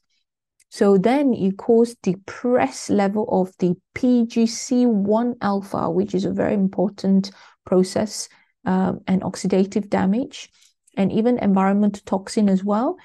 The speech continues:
So these cause the impairment of the mitochondrial beta oxidation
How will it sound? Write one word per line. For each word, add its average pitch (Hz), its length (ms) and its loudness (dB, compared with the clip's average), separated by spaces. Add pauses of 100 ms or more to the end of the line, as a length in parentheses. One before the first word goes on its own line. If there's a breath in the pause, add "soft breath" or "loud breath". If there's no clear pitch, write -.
(140 soft breath)
So - 120 -2
these 277 420 2
cause 247 300 2
the - 120 -4
impairment 220 840 2 (140)
of 202 220 0
the 190 60 0
mitochondrial 202 840 0 (360 loud breath)
beta 214 340 2
oxidation 196 840 -2